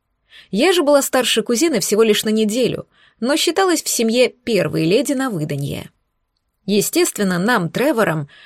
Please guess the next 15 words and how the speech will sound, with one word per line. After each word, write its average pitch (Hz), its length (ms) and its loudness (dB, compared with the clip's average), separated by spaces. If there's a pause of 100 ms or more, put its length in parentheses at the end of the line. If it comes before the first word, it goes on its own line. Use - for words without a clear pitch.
(180)
не 233 140 0
полагалось 262 520 2
никаких 180 420 -2
особых 202 400 0
привилегий 196 520 2
в 185 60 0
этом 208 320 2
доме, 185 400 2 (480)
но 196 140 2
за 220 160 4
выплаты 269 380 2
по 226 160 0
наследству 208 800 -2
от 196 220 -2
отца 175 560 -2